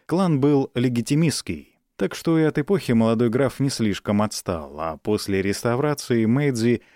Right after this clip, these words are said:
очень скоро поехал путешествовать по Европе, отчасти просто из любопытства.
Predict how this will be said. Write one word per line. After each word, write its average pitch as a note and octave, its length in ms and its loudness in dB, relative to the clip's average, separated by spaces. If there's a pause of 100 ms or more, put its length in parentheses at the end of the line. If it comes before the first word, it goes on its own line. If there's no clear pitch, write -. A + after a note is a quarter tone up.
(120)
очень C3+ 320 -2
скоро C#3 280 0
поехал A2 440 0
путешествовать G#2+ 720 -2
по - 80 -4
Европе, F2+ 640 -2 (240)
отчасти C3 680 -2
просто G#2+ 460 -2
из F#2 180 -2
любопытства. F#2 800 -2